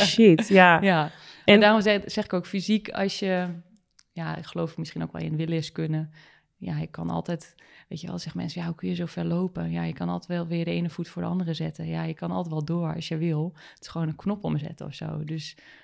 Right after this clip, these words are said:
Speaker 2: ja, in hoeverre is dat tot het uiterste gaan? Ik
Speaker 1: Ja.
Speaker 2: denk dat die, dat die tot het uiterste wel met name in je hoofd zit of zo.
Speaker 1: Vind ik heel mooi gezegd. Dat is denk ik inderdaad wel zo, hoor. Dat dat echt wel, alles is mentaal natuurlijk, maar dat dat wel daar gebeurt natuurlijk,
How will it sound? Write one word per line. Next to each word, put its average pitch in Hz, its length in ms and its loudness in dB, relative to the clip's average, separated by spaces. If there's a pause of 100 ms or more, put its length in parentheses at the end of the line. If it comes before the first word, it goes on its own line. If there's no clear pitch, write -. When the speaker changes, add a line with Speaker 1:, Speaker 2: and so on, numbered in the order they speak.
(120)
Speaker 2:
ja, 160 200 -8
in 170 120 -2
hoeverre 170 500 0
is 160 140 -2
dat 165 440 -4 (360)
tot 170 140 -2
het 156 100 -4
uiterste 175 420 0
gaan? - 220 -10
Ik 196 60 8
Speaker 1:
Ja. 185 120 10
Speaker 2:
denk 185 120 6
dat 185 100 -6
die, 156 360 -4
dat 165 220 -8
die 160 120 -6
tot 160 140 -8
het 165 140 -8
uiterste 165 460 -4
wel 156 260 -4
met 151 140 -4
name 151 320 -4
in 156 80 -4
je 147 80 -2
hoofd 143 300 -8
zit - 180 -14
of - 80 -16
zo. - 120 -16 (340)
Speaker 1:
Vind 247 200 4
ik 269 60 12
heel 330 100 12
mooi 277 140 12
gezegd. 226 340 8
Dat 196 140 4
is - 240 0
denk 269 200 10
ik 285 140 6
inderdaad 214 400 10
wel 160 200 10
zo, 151 200 8
hoor. 185 160 10
Dat 190 120 6
dat 190 320 2
echt 196 160 4
wel, 180 500 6 (380)
alles 180 220 10
is 165 140 6
mentaal 156 340 4
natuurlijk, 156 500 4
maar 208 100 4
dat 190 140 4
dat 185 140 2
wel 185 140 6
daar 185 240 8
gebeurt 165 440 8
natuurlijk, 156 320 0